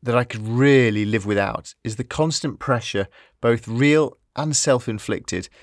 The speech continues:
to be continually interesting, original, relevant, and enviable,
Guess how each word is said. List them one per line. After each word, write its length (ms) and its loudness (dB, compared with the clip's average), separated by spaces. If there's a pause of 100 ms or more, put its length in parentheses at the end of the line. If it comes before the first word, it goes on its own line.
(240)
to 140 -10
be 100 0
continually 960 0 (160)
interesting, 720 -2 (440)
original, 680 0 (340)
relevant, 760 0 (100)
and 160 -6 (140)
enviable, 640 -2